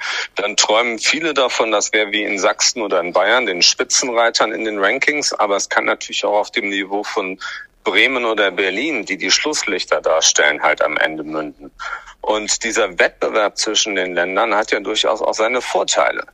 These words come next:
Ich glaube, viele erkennen die Probleme überhaupt auch erst dadurch, dass sie sehen, dass es in anderen Bundesländern besser läuft. Und deshalb gibt es einige Defizite, die sind überall,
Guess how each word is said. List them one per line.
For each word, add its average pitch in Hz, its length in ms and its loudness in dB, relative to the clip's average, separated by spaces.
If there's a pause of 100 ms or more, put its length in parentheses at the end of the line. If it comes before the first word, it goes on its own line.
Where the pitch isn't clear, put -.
Ich - 100 -6
glaube, 110 280 0
viele 135 340 0
erkennen 135 520 2
die - 100 -2
Probleme 110 540 -2
überhaupt 104 500 0
auch - 160 0
erst - 320 -2
dadurch, - 340 2
dass 104 200 -2
sie 95 80 -8
sehen, 95 400 -2
dass 98 160 0
es 98 140 -4
in 98 160 -8
anderen 101 300 0
Bundesländern 104 600 -2
besser 101 320 2
läuft. - 480 -2 (500)
Und 104 180 -2
deshalb 113 360 0
gibt - 220 0
es 120 180 0
einige 110 420 2
Defizite, 107 640 -4
die 98 120 -6
sind 104 220 -8
überall, 117 640 0